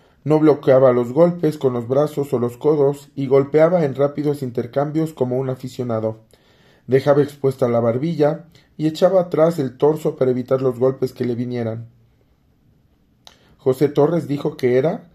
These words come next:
como si alguien estuviera en mitad de las vías y quisiera evitar que el tren lo arrollase, corriendo hacia atrás en lugar de apartarse hacia un lado. Sonny Liston,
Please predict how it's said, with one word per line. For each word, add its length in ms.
como 260
si 180
alguien 300
estuviera 640
en 200
mitad 260
de 100
las 240
vías 440
y 60
quisiera 400
evitar 360
que 80
el 120
tren 220
lo 60
arrollase, 640
corriendo 580
hacia 240
atrás 360
en 120
lugar 440
de 140
apartarse 720
hacia 240
un 200
lado. 320
Sonny 340
Liston, 540